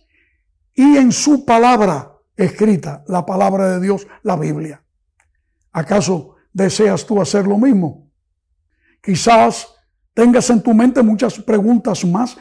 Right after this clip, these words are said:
sobre este tema, y quiero darte la buena noticia, es que estamos dispuestos a compartir contigo la investigación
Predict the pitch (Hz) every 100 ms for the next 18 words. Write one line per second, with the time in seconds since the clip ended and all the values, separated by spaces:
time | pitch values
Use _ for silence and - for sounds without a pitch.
0 | - - 208 185 214 - 185 269 330 262
1 | - _ _ - 185 196 220 208 220 220
2 | 233 202 190 175 208 247 247 247 311 185
3 | 240 233 - - - 208 - 202 - _
4 | _ _ - - 180 180 208 214 - 233
5 | 196 - 254 220 - _ _ 233 202 220
6 | 190 208 180 277 277 285 247 269 277 285
7 | 226 220 208 233 214 202 226 226 233